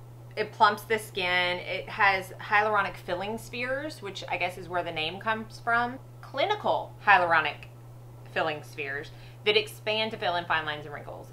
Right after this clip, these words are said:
It supports the tightening of skin active glycopeptides, known for their targeting of saggy and wrinkled skin. So it is, it does sound like it's more towards,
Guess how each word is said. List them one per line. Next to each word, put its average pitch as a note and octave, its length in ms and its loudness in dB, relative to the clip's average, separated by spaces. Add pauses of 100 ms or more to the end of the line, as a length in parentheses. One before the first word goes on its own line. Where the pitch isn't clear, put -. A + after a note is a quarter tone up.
(160)
It G3 120 -4
supports A#3+ 380 2
the G#3+ 100 -4
tightening G3+ 400 2
of E3 120 -8
skin G#3 340 -2
active F#3 540 0 (580)
glycopeptides, G#3+ 1040 4
known F#3+ 300 -2
for F#3+ 160 -6
their F3 180 2
targeting G3+ 540 -2
of - 80 -10
saggy F#3 640 0 (640)
and D#3+ 160 -6
wrinkled D#3 300 -6
skin. - 200 -12 (1120)
So D3+ 320 2 (920)
it G#3+ 160 0 (120)
is, B3 420 6
it G#3+ 140 -10
does A3+ 200 8
sound A#3 120 0
like A3 140 0
it's F#3+ 140 -6
more G#3 160 -2
towards, G3+ 680 -2